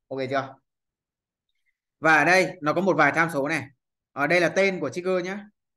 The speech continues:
Còn đây là before hay là after, nghĩa là trigger loại before hay là trigger loại after. Ok chưa? Ở đây có phải là mình đang muốn check cái created date trước khi mà nó insert vào không? Thì mình sẽ phải dùng cái trigger before. Ok chưa?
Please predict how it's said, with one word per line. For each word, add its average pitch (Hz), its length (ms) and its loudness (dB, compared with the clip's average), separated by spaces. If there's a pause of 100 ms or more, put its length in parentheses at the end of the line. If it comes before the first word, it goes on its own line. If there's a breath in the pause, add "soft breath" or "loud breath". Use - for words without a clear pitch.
(300)
Còn 151 180 -4
đây 175 140 2
là 160 120 0
before 185 480 -4
hay 175 140 -6
là 143 80 -6
after, 175 560 -6 (100)
nghĩa 190 160 0
là 190 180 0
trigger 185 340 -2
loại 160 180 -4
before 170 360 -4
hay 160 120 -4
là 131 80 -4
trigger 165 320 -6
loại 143 120 -6
after. 160 420 -6 (580)
Ok 135 120 -6
chưa? 160 180 0
Ở 165 160 4
đây 190 160 4
có 185 80 2
phải 180 160 2
là 147 100 -2
mình 147 160 -6
đang 170 220 -4
muốn 147 140 -8
check 226 240 -6
cái 143 240 -4
created 170 420 -2
date 202 220 -2
trước 226 160 -6
khi 202 120 -8
mà 156 100 -6
nó 123 100 -6
insert 156 280 -2
vào 131 240 0
không? 127 120 -18 (440)
Thì 151 80 -8
mình 147 160 -4
sẽ 185 100 -2
phải 151 120 -2
dùng 143 140 -6
cái 127 80 -10
trigger 170 260 -4
before. 156 480 -4 (840)
Ok 127 120 -10 (120)
chưa? 131 280 -2